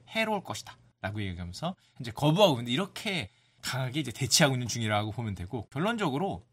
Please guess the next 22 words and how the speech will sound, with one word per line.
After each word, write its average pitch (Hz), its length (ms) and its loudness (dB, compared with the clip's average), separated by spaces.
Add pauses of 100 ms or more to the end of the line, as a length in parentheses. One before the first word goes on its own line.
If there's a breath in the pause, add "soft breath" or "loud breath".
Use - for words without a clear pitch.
(140)
결국 208 560 0 (240)
문제는 214 520 2 (260)
제가 226 240 6
보기엔 147 500 4 (680)
수입보다 247 440 2
지출이 - 280 -4
많죠. 87 340 -6 (840)
감당이 220 320 8
안 113 140 2
돼. 107 200 -4 (800)
지속 269 200 4
가능성이 226 360 6
없어. 127 400 4 (480)
그럼 262 480 10 (540)
일 277 100 6
번 277 140 10
아닌 240 140 8
이 170 40 6
번이죠. 127 420 4 (120)
계속 190 200 -8
할 226 80 0
거냐? 190 280 2